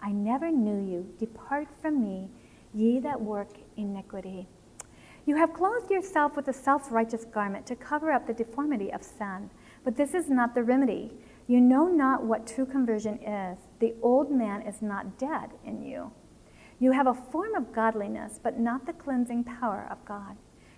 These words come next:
Your case is perilous without the transforming power of God." Second Testimonies, page three twenty-two. "A complete change has not taken place. This person only mimics what a Christian looks like."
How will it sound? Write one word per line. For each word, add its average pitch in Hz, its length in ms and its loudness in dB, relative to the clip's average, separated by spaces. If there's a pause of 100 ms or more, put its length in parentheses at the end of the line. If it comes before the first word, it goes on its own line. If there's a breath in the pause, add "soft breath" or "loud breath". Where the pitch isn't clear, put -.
Your 247 120 4
case 262 400 0
is 269 160 -10
perilous 226 640 -2
without 220 520 -4
the 226 60 -6
transforming 226 680 -8
power 202 520 -8 (240 loud breath)
of 202 160 -8
God." 196 300 -6 (120)
Second 247 260 -6
Testimonies, 208 680 -10 (380 loud breath)
page 190 320 -4 (400)
three 214 220 0
twenty-two. 202 680 -10 (480 loud breath)
"A 233 80 -4
complete 277 600 -2
change 247 480 0
has 233 200 -8
not 220 200 -8
taken 214 300 -10
place. 185 440 -10
This 226 160 -6
person 277 400 -4
only 226 220 0
mimics 202 680 -4 (280 loud breath)
what 208 140 -2
a 190 60 -2
Christian 202 640 -12
looks 214 340 -14
like." - 360 -16